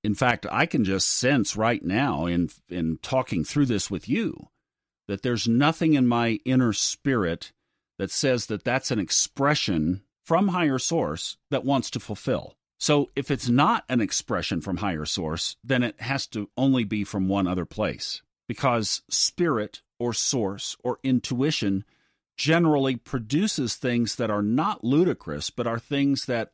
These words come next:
are toward our soul's expansion. Make sense? Now, that's not to say that all things would be sane and rational.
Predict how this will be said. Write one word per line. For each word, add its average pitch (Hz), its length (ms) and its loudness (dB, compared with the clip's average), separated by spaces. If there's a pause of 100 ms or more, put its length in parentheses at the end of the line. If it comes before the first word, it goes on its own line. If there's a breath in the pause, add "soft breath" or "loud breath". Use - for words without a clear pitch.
(100)
are 117 340 -2 (240)
toward 165 560 -4
our 113 160 -2
soul's 131 680 0
expansion. - 720 -6 (420)
Make 107 180 -2
sense? - 480 2 (260)
Now, 78 80 -4
that's 101 240 -2
not 131 300 4
to 151 100 -4
say 95 300 0
that 113 140 0
all 127 200 2
things 123 420 2
would 104 160 -4
be 101 420 -2
sane 120 720 2
and 117 200 0
rational. 113 600 -2